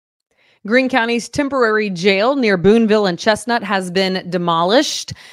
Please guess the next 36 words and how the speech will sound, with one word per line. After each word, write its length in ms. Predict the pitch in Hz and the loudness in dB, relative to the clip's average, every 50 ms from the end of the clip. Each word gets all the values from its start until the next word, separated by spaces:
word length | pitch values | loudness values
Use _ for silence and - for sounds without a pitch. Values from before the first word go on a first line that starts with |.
| - - _ | -20 -18 _
It 100 | - 180 | -10 -8
was 160 | 165 175 - | -8 -8 -6
time 220 | - 196 185 190 202 | -2 -2 -2 0 -2
to 80 | 202 208 | -2 -2
come 200 | - 214 214 208 | -2 -2 0 0
down. 320 | 185 170 160 156 160 165 | 0 0 0 -2 -4 -4
The 80 | 170 185 | -2 -2
new 220 | 214 269 294 302 | -2 0 -2 -2
jail 560 | 214 185 175 160 156 147 147 160 160 - 147 175 | -2 -2 -2 -2 -2 -2 -4 -8 -10 -12 -10 -8
near 260 | 180 180 185 190 185 | -4 0 0 2 2
the 140 | 185 185 180 | 0 0 0
airport 580 | 226 220 233 226 - - 262 277 330 359 - - | 0 0 0 0 2 2 2 2 2 0 -2 -2
has 180 | 226 196 180 | -2 -2 0
been 180 | 165 196 190 - | 0 -2 -2 -2
up 240 | - - 220 - 214 | -2 -2 -2 -2 -2
and 100 | 202 185 | -6 -4
running 280 | 185 185 190 202 202 | -4 -4 -4 -4 -6
since 300 | 190 - 180 175 - - | -4 -4 -6 -6 -6 -4
May, 360 | 180 180 180 185 208 254 285 - - - - - - _ | 0 0 2 2 0 0 -2 -6 -10 -20 -20 -20 -20 _
but 300 | - 175 190 185 185 - | -2 2 2 2 2 2
they 140 | - 190 180 | 0 -2 -2
are 80 | 170 160 | -2 -2
trying 240 | - - 247 240 | -2 -2 -2 0
to 40 | 185 | -2
fill 380 | - - _ 226 220 220 214 208 | -4 -2 _ 2 2 2 2 0
positions, 960 | - - 202 170 160 185 208 196 - - 233 233 240 240 247 262 254 - - | 0 -2 -2 0 2 2 2 2 2 0 0 2 2 2 2 0 -2 -2 -2
a 120 | - 185 180 | 0 0 0
lot 340 | 180 180 185 185 190 190 190 | 2 0 0 0 2 2 2
of 220 | 190 185 170 147 | 0 0 -2 -2
them. 240 | 160 156 156 170 175 | -2 -2 -2 -2 -2
The 80 | 170 | -4
jail 260 | 165 156 180 175 170 165 | -2 0 0 0 0 -2
currently 360 | - 208 202 170 - 175 180 | -4 -4 -4 -4 -4 -4 -2
has 180 | 175 170 160 | -2 -2 -2
about 260 | 170 160 160 156 151 - | -2 -4 -4 -4 -4 -6
sixty 880 | - - - - - - 285 - - - - - 180 165 156 160 156 | -10 -12 -12 -8 -4 -4 -4 -4 -6 -10 -4 -2 -2 -2 0 -2 -4